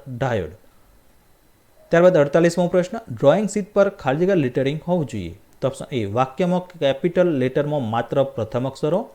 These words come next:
બી બધા અક્ષરો નાના લેટરમાં,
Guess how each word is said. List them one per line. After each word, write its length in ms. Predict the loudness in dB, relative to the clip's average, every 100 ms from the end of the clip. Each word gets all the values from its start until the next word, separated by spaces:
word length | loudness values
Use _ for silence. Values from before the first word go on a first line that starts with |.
| _ _ _ _ _ -2
બી 200 | 0 4
બધા 280 | 4 4 4
અક્ષરો 400 | 2 0 2 2
નાના 340 | 2 -2 -4 -6
લેટરમાં, 540 | -8 -2 -2 -2 -4